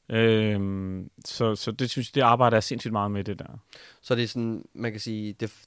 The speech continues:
Speaker 2: det følelsesmæssige aspekt i, i, i ansvaret.
Speaker 1: Ja.
Speaker 2: Er det det primære, der er sådan ændret sig i forhold til de, det at tage ansvar?
Speaker 1: Jamen, altså, der er jo, jo t-, i virkeligheden er der jo to ting.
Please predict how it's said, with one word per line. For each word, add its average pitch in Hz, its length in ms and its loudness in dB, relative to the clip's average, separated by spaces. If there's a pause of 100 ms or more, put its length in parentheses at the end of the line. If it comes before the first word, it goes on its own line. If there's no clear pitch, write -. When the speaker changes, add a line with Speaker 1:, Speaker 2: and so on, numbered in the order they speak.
Speaker 2:
det 107 80 -10
følelsesmæssige 131 760 -2
aspekt - 640 -6
i, 110 280 -4 (220)
i, 101 160 -6 (220)
i 117 140 -4
ansvaret. 101 720 -4
Speaker 1:
Ja. 101 180 2 (260)
Speaker 2:
Er 95 80 -6
det 127 240 -2
det 123 100 -6
primære, 123 720 -2 (100)
der 95 80 -4
er 87 200 -4
sådan 92 240 -10 (120)
ændret 107 420 -2
sig 98 140 -4
i 95 40 -4
forhold 95 240 -4
til 95 180 -12
de, 92 100 -10 (200)
det 98 100 -4
at 98 100 -4
tage - 180 -10
ansvar? 95 540 -8 (720)
Speaker 1:
Jamen, 107 420 6
altså, 104 220 2
der 113 200 0
er 113 100 6
jo, 113 80 -2 (220)
jo 123 200 0
t-, - 100 -6 (160)
i 123 80 0
virkeligheden 127 320 8
er 120 40 10
der 117 80 8
jo 107 80 8
to 139 240 2
ting. 113 280 4